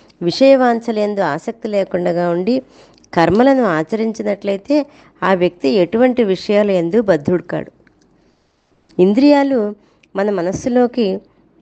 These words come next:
వెళ్ళినప్పుడు లేదా ఇంద్రియాలు మన మనస్సుకు లోబడి ఉంటాయి, ఆ వాటి అధీనంలో మనం ఉండకూడదు. ఆ, ఆ విధంగా చేయటం మోక్షానికి దారితీస్తుంది.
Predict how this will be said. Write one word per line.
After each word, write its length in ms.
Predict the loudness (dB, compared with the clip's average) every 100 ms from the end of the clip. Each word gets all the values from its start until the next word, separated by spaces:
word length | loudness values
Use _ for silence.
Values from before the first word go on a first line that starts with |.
| _ _ _ _ -6
వెళ్ళినప్పుడు 720 | 0 2 4 2 0 0 -2 -4 -10 _ _
లేదా 160 | 0 0
ఇంద్రియాలు 640 | 0 0 0 2 2 2
మన 200 | 2 0
మనస్సుకు 520 | 0 0 -2 -4 -4 0
లోబడి 560 | 2 2 2 2 0 -6 _ _ _ _ _ _ -2
ఉంటాయి, 320 | -2 -2 -4 -8 _ _ _ _ _ -4
ఆ 120 | -2
వాటి 380 | 0 0 2 2
అధీనంలో 480 | 2 2 2 2 0
మనం 340 | 0 0 0
ఉండకూడదు. 480 | -2 -2 -4 -6 -12 _ _ _ _ _ _ _ -6
ఆ, 140 | -4 -2
ఆ 120 | 0
విధంగా 420 | 0 2 2 4
చేయటం 600 | 2 0 -2 0 -2 -4 -8 -6
మోక్షానికి 540 | -6 -4 -2 -2 -2
దారితీస్తుంది. 760 | -2 -2 -4 -6 -8 -6 -10